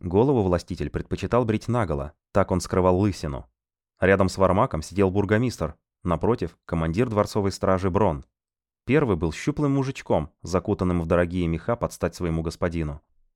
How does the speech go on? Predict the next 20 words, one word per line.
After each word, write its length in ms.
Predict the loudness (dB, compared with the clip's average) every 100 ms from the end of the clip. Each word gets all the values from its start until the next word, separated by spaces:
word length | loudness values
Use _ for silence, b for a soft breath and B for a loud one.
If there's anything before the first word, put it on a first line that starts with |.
| _
Второй — 560 | -2 0 2 2 0 -6
рослым 480 | 0 0 2 2 2
воином, 360 | 0 -2 -2 -4
за 120 | -6
спиной 320 | -2 -2 0
которого 400 | 0 0 0 0
виднелась 500 | -2 -2 0 0 -2
рукоять 460 | -4 -2 -2 -4 -6
меча. 400 | -6 -6 -6 -12 _ _ _
Разговор 480 | 0 2 4 2 2
шёл 220 | 2 0
о 60 | 0
недавних 400 | 2 2 2 0
событиях 460 | 0 0 0 -2 -2
на 80 |
границе. 520 | 0 2 0 -4 -10 -12 _ _ _ -2
«Ратимир 420 | 0 2 4 4
вассал», 580 | 2 0 2 4 2 -2 _ _ _ 0
рассуждал 500 | 0 2 -2 0 0
бургомистр. 640 | 0 0 0 -2 -4 -8